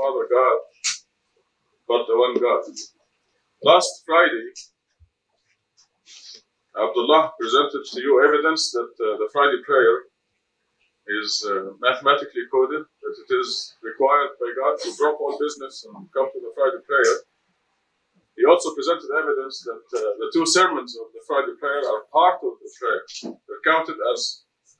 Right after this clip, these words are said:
uh, in addition to the two units, they, they complete the four units. So I'm going to ask you to,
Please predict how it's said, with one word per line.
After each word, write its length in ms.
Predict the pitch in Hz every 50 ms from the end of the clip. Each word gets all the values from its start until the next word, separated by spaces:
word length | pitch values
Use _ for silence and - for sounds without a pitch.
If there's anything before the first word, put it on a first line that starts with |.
| _ _ _ _ _
uh, 880 | - - _ _ _ _ _ _ _ _ _ _ _ - 104 107 - - - -
in 80 | - -
addition 360 | - - 175 175 - 165 147
to 140 | - - 127
the 180 | 123 113 - -
two 460 | 147 170 180 170 151 123 - - - _ _ _ _ _ _ _ _ - - _
units, 580 | - - - 151 - - - - - - _ _ _ _ _ _ _ _ _ _ _ _ -
they, 160 | - - - - -
they 180 | 107 107 107 -
complete 420 | - 123 - - 143 147 151 151
the 100 | 123 -
four 220 | - 147 135 135 135
units. 280 | 127 - - - - -
So 80 | 104
I'm 80 | 107 -
going 180 | 143 147 151 -
to 100 | 131 127 151
ask 160 | 170 165 -
you 220 | 147 147 151 151 -
to, 100 | -